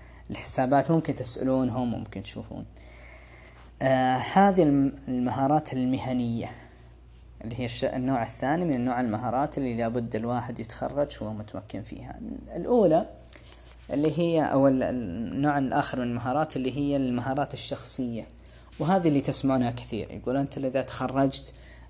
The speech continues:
ما يعتمدون على الشهادة بس، لابد يكون عندك توا-، مهارات تواصل، لابد يكون عندك، لابد". فهي المهارات، يعني، هذه يسمونها كلها المهارات الشخصية،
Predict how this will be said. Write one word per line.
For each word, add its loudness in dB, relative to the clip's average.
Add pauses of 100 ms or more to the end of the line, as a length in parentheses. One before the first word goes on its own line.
ما 4
يعتمدون 2
على 0
الشهادة 0
بس، 2
لابد -2
يكون 0
عندك -2
توا-، 2
مهارات -2
تواصل، -2
لابد -4
يكون -2
عندك، -2
لابد". -4 (800)
فهي 4
المهارات، 4
يعني، -2
هذه 2
يسمونها 2
كلها 4
المهارات -2
الشخصية، -8